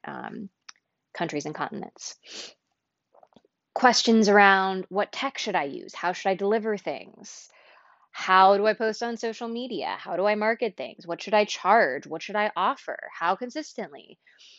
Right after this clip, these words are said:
And then there's all of the initial, what is often called mindset work,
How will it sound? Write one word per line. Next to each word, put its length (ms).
And 160
then 160
there's 180
all 540
of 220
the 340
initial, 1200
what 240
is 100
often 300
called 240
mindset 720
work, 380